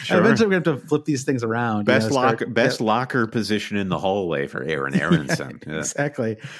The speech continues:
Speaker 2: Uh, all right, so Arsenal, uh, biggest surprise, biggest disappointment. Uh, I, I think surprise-wise, um, well, actually, why don't you go first, Brandon? Who do you think is the biggest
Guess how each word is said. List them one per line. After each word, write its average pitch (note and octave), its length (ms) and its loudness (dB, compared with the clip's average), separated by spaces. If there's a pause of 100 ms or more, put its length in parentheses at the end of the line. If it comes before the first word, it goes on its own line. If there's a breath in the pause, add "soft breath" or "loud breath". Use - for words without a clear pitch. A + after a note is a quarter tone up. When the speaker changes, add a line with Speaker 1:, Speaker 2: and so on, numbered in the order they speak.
(400 loud breath)
Speaker 2:
Uh, D#3 320 2
all E3 80 2
right, D#3 160 4
so D#3+ 100 -2
Arsenal, D3+ 580 2
uh, C#3+ 220 2
biggest F#3+ 320 -2
surprise, D3+ 480 -2
biggest C#3+ 360 -2
disappointment. A#2 760 -4 (360 loud breath)
Uh, C3 280 0 (540)
I, F#3 160 0
I G#3 100 0
think A3 200 0
surprise-wise, B2 1080 -2
um, B2+ 440 2
well, G3+ 100 4
actually, G#3+ 160 0
why G#3 60 2
don't F#3+ 100 0
you C3 60 -2
go A2 100 -4
first, - 260 -10
Brandon? F2 220 -16
Who B2+ 80 -8
do C#3 40 -6
you C3 60 -8
think A2 180 -6
is F#2 160 -8
the F#2+ 100 -8
biggest F2 380 -10